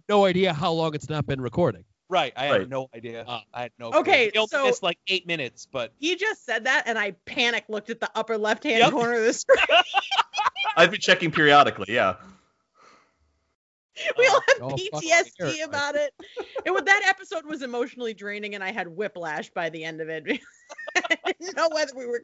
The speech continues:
Speaker 4: coming or going.
Speaker 2: Oh, someone from Australia listened to our podcast.
Speaker 4: Poor guy.
Speaker 1: Like
Speaker 4: Nothing else better to do.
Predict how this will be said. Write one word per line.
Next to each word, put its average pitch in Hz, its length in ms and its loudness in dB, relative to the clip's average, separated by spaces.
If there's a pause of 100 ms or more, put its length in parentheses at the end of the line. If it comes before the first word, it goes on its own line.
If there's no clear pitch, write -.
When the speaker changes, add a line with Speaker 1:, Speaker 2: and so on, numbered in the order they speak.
(140)
Speaker 4:
coming 214 220 -10
or 226 80 -8
going. 202 500 -6 (1080)
Speaker 2:
Oh, 359 140 -16
someone 185 320 -14
from 180 180 -20
Australia 185 460 -10
listened 117 300 -16
to 117 80 -12
our 113 140 -10
podcast. 113 760 -10 (680)
Speaker 4:
Poor 170 200 0
guy. 180 280 4
Speaker 1:
Like 156 80 2
Speaker 4:
Nothing 190 280 0
else 247 200 4
better 202 240 -2
to 208 100 0
do. 240 160 -4